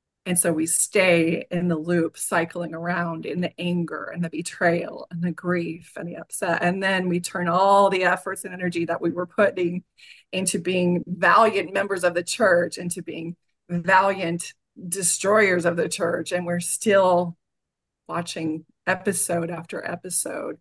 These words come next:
validating our woundedness rather than popping out of it and creating a <laughs> life and saying, "You have wings. Now you have the sovereignty that you've wanted all along.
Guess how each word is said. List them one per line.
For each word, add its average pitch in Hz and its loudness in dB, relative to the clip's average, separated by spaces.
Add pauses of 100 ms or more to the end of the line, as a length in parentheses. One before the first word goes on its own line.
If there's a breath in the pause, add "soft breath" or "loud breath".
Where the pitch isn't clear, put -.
(600)
validating 170 2
our 156 -4
woundedness - -6 (300)
rather 170 2
than 156 -4
popping 196 -6
out 180 2
of 175 0
it 160 0
and 165 -4
creating 165 -4
a - -6
<laughs> 170 0
life 220 4
and 175 -4
saying, 175 -2 (880)
"You 214 -2
have 440 0
wings. - -2 (1000)
Now 233 4
you 302 6
have 220 4
the 196 -2
sovereignty 220 2
that 165 -2
you've 170 -2
wanted 180 -2
all 165 4
along. 175 2